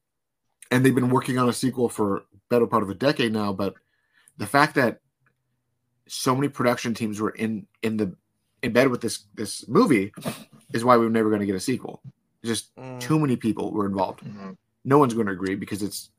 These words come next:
Speaker 1: it was a miracle that this one was made to begin with.
Speaker 2: I
Speaker 1: So.
Speaker 2: like all of the, you know, I feel it's funny that, you know, everything that you just said,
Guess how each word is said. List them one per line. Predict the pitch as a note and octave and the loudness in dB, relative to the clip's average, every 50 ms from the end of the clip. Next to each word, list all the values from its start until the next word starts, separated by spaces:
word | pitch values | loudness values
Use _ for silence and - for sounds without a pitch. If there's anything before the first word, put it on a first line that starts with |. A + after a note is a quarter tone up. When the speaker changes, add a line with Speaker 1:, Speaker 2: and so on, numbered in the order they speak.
| _ | _
Speaker 1:
it | - | 6
was | C#3 D3 C3+ | 6 6 6
a | C#3 | 6
miracle | C3 D3+ F#3+ G#3 G3+ - D#3+ C#3+ | 6 8 8 8 8 6 4 4
that | B2+ A#2 | 4 2
this | B2+ C3+ - - | 0 -2 -2 -2
one | C3+ A#2+ | 0 0
was | A#2 A2 | 0 0
made | G#2 A2 A2 A2+ A2 | 0 0 0 2 0
to | A2 | 0
begin | F2+ E2+ D#2+ F#2 A2 F#2+ F#2 | -4 -6 -4 -4 -4 -4 -4
with. | - - - - _ _ _ _ _ _ _ _ _ _ _ _ _ _ _ _ _ _ _ _ _ _ _ _ _ _ _ _ _ _ _ _ _ _ _ _ _ _ - _ _ _ _ _ _ _ _ | -8 -10 -12 -20 _ _ _ _ _ _ _ _ _ _ _ _ _ _ _ _ _ _ _ _ _ _ _ _ _ _ _ _ _ _ _ _ _ _ _ _ _ _ -20 _ _ _ _ _ _ _ _
Speaker 2:
I | C3 D3 F#3+ | -8 -8 -8
Speaker 1:
So. | G3 F3+ B2 | -4 -2 -2
Speaker 2:
like | F2+ F2 E2 - - | -2 -2 -4 -8 -10
all | - B2+ C3+ D3 D3+ | -8 -8 -6 -4 -6
of | D#3+ D3 B2+ A#2 | -8 -8 -8 -8
the, | B2+ B2+ B2 A#2 A#2 A2+ - _ _ | -8 -6 -6 -6 -8 -10 -12 _ _
you | - A#2+ | -16 -14
know, | A2+ A2 G#2+ | -10 -10 -10
I | G#2+ | -10
feel | - - D3 C3 | -8 -8 -8 -8
it's | B2+ B2+ | -8 -10
funny | - - C#3 C3+ C3+ | -12 -12 -10 -10 -10
that, | A#2+ A#2 G#2 - - | -8 -8 -10 -10 -12
you | G#2+ G#2+ | -16 -16
know, | G#2 G2 F2+ F2+ F#2+ _ _ _ _ _ _ _ _ _ _ | -14 -14 -14 -16 -18 _ _ _ _ _ _ _ _ _ _
everything | A2+ B2 B2 C3+ C#3 B2+ C#3 C3+ B2+ | -8 -8 -6 -6 -8 -8 -8 -10 -8
that | B2 A#2 - | -10 -10 -10
you | A2+ A2 | -14 -14
just | G2 A#2 A#2+ A2 A2+ - | -10 -8 -8 -8 -8 -8
said, | - C3 B2 B2 A#2 A2 G2 - | -6 -4 -4 -4 -4 -6 -10 -12